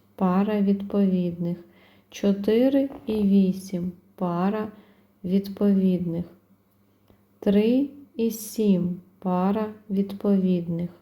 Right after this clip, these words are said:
Один і п'ять — пара відповідних. Запишемо це. Кут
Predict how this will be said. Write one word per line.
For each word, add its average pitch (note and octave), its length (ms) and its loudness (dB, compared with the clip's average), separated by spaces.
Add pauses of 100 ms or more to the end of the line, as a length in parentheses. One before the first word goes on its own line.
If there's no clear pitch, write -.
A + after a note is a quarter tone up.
(260)
Один F#3+ 580 0 (100)
і B3 100 -2
п'ять — F#3+ 640 0 (300)
пара G3+ 520 0 (680)
відповідних. F3 1040 -2 (640)
Запишемо F3+ 960 -4
це. F#3+ 300 -6 (2750)
Кут A3 400 0